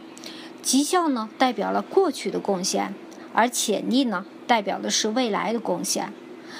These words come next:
过去的贡献，我们可以通过结果性指标，当然找到答案，这和我们，呃，平常所知道的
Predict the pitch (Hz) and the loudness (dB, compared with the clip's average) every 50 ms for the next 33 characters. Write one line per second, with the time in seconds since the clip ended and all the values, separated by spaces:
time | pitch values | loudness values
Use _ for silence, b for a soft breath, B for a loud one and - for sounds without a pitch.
0 | B B - - 392 381 370 - 302 247 226 220 262 247 247 - 269 226 202 - | B B 2 4 4 4 4 2 0 0 2 4 2 2 2 2 0 0 0 2
1 | 208 208 196 202 214 - - 262 262 247 - 262 277 285 285 247 233 226 - - | 2 2 2 0 0 -2 0 0 0 2 2 2 2 4 4 2 0 0 0 2
2 | 202 202 208 - 214 175 185 - 214 208 202 - - - - 190 190 202 - - | 2 2 2 2 0 0 0 0 0 0 0 0 -2 -2 0 0 0 0 -2 -2
3 | - 233 240 247 247 - 202 - - 196 202 202 185 165 170 190 214 202 196 196 | 0 0 0 0 0 0 -2 -2 -2 -2 -2 -2 -2 -2 0 0 0 0 -2 -6
4 | - - - 226 226 - 240 240 233 202 180 185 185 185 196 208 208 B B B | -6 -2 -2 -2 0 0 0 0 2 2 2 2 0 0 0 -2 -4 B B B
5 | B B B B B B 202 202 202 202 - - 208 233 254 - 240 226 240 - | B B B B B B 2 2 2 2 0 0 2 2 2 2 2 0 0 0
6 | 214 190 180 - - - 254 247 285 285 247 196 180 - | -2 -2 -2 0 0 0 2 2 2 2 2 2 0 -4